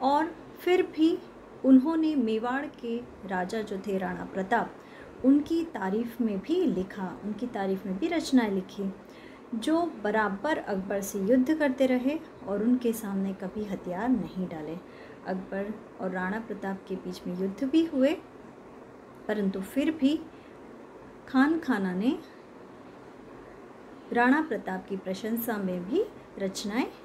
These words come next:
लिखी। तो राणा प्रताप के बारे में भी हम काफ़ी जानते हैं। अब आगे बढ़ते हैं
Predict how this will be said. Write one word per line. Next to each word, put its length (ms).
लिखी। 360
तो 120
राणा 280
प्रताप 380
के 100
बारे 260
में 160
भी 100
हम 340
काफ़ी 340
जानते 380
हैं। 300
अब 260
आगे 300
बढ़ते 320
हैं 340